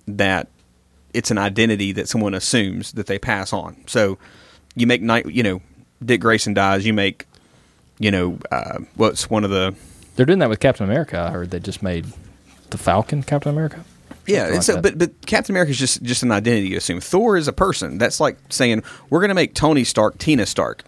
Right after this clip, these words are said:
Speaker 1: No, <laughs> he's Tony. <laughs> And so I,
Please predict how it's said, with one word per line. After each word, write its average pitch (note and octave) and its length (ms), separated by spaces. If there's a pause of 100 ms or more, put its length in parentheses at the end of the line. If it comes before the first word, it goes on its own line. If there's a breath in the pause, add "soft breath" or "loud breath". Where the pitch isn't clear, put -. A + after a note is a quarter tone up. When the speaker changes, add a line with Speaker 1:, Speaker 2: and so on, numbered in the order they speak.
Speaker 1:
No, E3+ 400
<laughs> - 540
he's D#3 320
Tony. A#3 380
<laughs> D3 280 (720 loud breath)
And G3 140
so G3 200
I, F#3+ 220